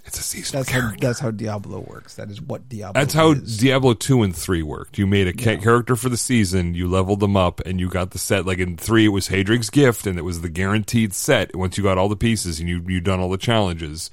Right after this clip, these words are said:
Speaker 1: And you would, you'd basically be able to start off with this set and then go through the season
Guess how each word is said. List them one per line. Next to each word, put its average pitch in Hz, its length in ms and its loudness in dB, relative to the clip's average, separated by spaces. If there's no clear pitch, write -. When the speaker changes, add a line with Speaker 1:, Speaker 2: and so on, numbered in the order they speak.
Speaker 1:
And 98 180 0
you 101 80 2
would, 90 200 0
you'd 101 180 4
basically 120 340 2
be 110 100 4
able 110 140 4
to 98 60 -4
start 117 380 4
off 98 300 4
with 98 320 2
this 87 340 0
set 113 400 -2
and 92 160 0
then 87 180 0
go 104 160 8
through 98 160 2
the 98 80 2
season 95 560 4